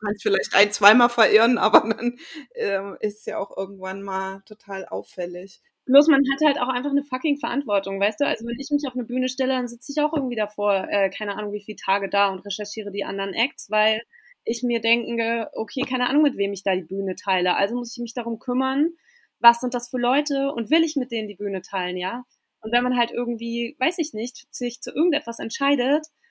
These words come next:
Speaker 2: hat man halt die fucking Verantwortung, sich darum zu kümmern, ob das eine gute Entscheidung ist. So, fertig.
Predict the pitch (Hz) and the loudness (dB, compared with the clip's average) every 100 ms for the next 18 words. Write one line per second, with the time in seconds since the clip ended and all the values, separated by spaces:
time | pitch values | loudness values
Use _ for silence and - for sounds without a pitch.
0 | _ _ - 233 247 240 240 233 277 302 | _ _ -2 0 0 0 -2 -4 -4 -2
1 | 269 247 - 254 233 233 233 226 - 226 | -2 0 0 0 -6 -6 -8 -6 -6 -6
2 | 226 202 240 247 269 - 226 220 214 240 | -8 -10 -6 -4 -4 -6 -8 -8 -6 -4
3 | 254 262 339 294 190 175 - - 190 175 | -4 -2 -2 -2 -4 -10 -12 -6 -6 -6
4 | _ _ _ 302 233 180 | _ _ _ -2 0 -2